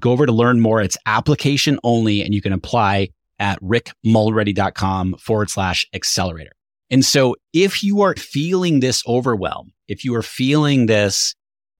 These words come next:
"Yeah, I don't have enough time for myself," or, "I don't have,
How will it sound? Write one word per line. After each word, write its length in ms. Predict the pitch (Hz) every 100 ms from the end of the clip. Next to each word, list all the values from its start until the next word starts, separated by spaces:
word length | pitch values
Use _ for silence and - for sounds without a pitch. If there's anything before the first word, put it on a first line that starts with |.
| _
"Yeah, 500 | 98 95 98 123 120 95
I 80 |
don't 120 | 117 127
have 100 | 143
enough 160 | 131
time 260 | - 123 123
for 140 | 117
myself," 560 | 104 92 - 143 92 -
or, 60 |
"I 80 | 98
don't 160 | 107 107
have, 360 | 113 107 101